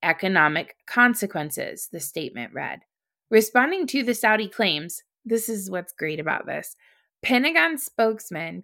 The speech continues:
John Kirby reframed the exchange that accused the kingdom of aiding Russia's revenues and hampering the impact of Western sanctions on Moscow for its war in Ukraine.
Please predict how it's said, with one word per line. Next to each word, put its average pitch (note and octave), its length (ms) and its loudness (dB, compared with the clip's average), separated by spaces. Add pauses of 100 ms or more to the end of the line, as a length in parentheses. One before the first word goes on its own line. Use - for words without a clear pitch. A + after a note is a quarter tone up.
(100)
John G3+ 300 4
Kirby E3 600 -4 (320)
reframed B3+ 920 -2 (120)
the F#3 180 -6
exchange E3 800 -8 (440)
that A3+ 100 6
accused C#4 380 2
the E4 80 2
kingdom A3 480 2
of F3 200 -4
aiding G#3+ 360 2
Russia's F#3+ 420 4
revenues F#3+ 680 0
and G#3 100 -2
hampering G3+ 800 -6 (300)
the G#3 160 -4
impact A3 440 0
of G3+ 100 -4
Western F3 440 -4
sanctions A3+ 580 -4
on F3 240 -6
Moscow G3 760 0 (360)
for D4 260 6
its C#4 200 0
war F#3+ 240 2
in E3 140 -6
Ukraine. E3+ 640 -2